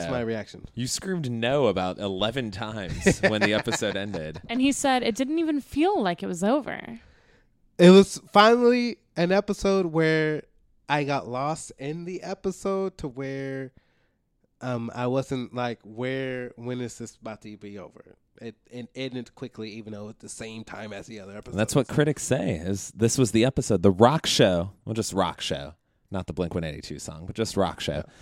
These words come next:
Speaker 1: Yeah.
Speaker 2: uh, that the, the series kind of found its own footing and stopped being, you know, more of an Office clone and got its own little style. And
Speaker 3: Left
Speaker 2: I,
Speaker 3: you wa-,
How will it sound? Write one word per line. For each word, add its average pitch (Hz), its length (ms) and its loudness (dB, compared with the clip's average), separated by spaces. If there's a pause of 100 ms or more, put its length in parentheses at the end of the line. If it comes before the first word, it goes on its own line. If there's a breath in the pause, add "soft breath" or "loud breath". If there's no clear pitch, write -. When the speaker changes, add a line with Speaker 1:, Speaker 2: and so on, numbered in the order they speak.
(340 loud breath)
Speaker 1:
Yeah. 90 480 0
Speaker 2:
uh, 87 40 -12 (340)
that 82 400 2 (520)
the, 98 300 -2
the 92 380 -4
series 110 400 2
kind 117 180 -2
of - 60 -8
found 117 340 -2
its - 140 -4
own 123 180 -2
footing 143 440 -2
and 90 120 -12
stopped - 500 -8 (580)
being, 113 460 -2 (120)
you 127 100 -4
know, 110 100 0
more 117 240 4
of 113 80 6
an 117 100 4
Office 104 460 -4
clone 113 600 -2 (180)
and 101 420 -8 (380)
got 135 220 -4
its - 140 -6
own 170 200 0
little 190 240 0
style. - 680 -10
And 185 100 -6
Speaker 3:
Left 208 120 -2
Speaker 2:
I, 247 80 -2
Speaker 3:
you 226 140 0
wa-, 214 200 -4